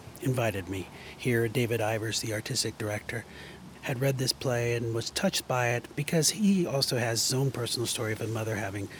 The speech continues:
Alzheimer's. And so it touched him as well as it touched many of us. But having the opportunity to be, uh, auditioning these wonderful actors that we've cast, and I was telling Kristen earlier today that when she came in,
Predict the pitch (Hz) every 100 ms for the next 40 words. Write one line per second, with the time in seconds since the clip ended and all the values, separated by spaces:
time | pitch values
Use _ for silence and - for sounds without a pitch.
0 | - - - 117 - 110 104 - - -
1 | - 131 127 143 160 185 170 - 135 123
2 | 123 127 - 120 120 123 113 - - 120
3 | - 143 185 131 104 104 - - - -
4 | - - 127 190 233 233 175 156 143 -
5 | 143 135 123 120 120 135 120 135 135 127
6 | 120 - 113 110 104 123 127 143 - 127
7 | 113 113 113 - 110 113 131 156 117 107
8 | 107 120 113 - 117 - 123 107 107 -
9 | 117 - 107 117 - 113 98 120 - 113
10 | 110 131 135 117 113 - 107 101 104 101
11 | - 131 - - 139 120 117 117